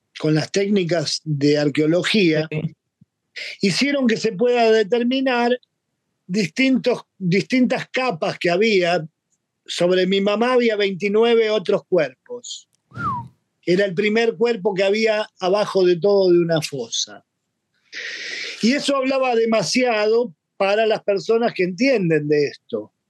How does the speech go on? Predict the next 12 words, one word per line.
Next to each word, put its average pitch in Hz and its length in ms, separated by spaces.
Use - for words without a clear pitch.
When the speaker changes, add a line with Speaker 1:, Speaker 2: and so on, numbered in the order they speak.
Speaker 1:
O 135 100
sea, 139 240
uno 170 220
no 139 120
puede 143 240
ser 135 220
experto 131 540
en 117 80
estas 113 240
cosas, 143 240
imagínate. 113 800
¿Quién? 113 400